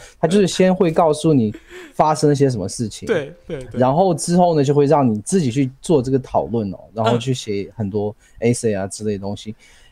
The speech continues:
Speaker 1: 然后去就一个问题，可能会有不同的立场观点，
Speaker 2: 啊，
Speaker 1: 把自己的观念
Speaker 2: 是。
Speaker 1: 加进去吼，然后这样子来写些东西，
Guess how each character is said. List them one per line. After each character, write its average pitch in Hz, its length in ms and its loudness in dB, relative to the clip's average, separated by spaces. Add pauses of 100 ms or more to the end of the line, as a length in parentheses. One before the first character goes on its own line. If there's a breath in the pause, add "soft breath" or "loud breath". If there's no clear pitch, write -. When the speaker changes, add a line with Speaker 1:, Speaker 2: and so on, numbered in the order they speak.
Speaker 1:
然 107 160 2
后 127 160 0
去 123 640 0
就 147 180 4
一 120 60 2
个 131 80 2
问 127 180 4
题， 107 140 -8
可 - 100 -10
能 104 160 -6
会 127 160 0
有 107 140 0
不 147 160 -2
同 104 480 -6
的 110 220 2
立 120 220 2
场 85 320 -14
观 107 280 -2
点， 107 200 -10 (280)
Speaker 2:
啊， 233 200 -6
Speaker 1:
把 294 120 0
自 285 120 -2
己 131 60 2
的 101 120 -2
观 120 280 2
念 110 260 0 (240)
Speaker 2:
是。 - 240 -10
Speaker 1:
加 117 220 0
进 110 220 0
去 113 220 -4
吼， 73 220 -8
然 101 120 -6
后 107 100 -2
这 110 140 -2
样 107 100 -2
子 101 60 -8
来 95 100 -6
写 90 220 -10
些 - 100 -14
东 98 200 -6
西， 107 180 -10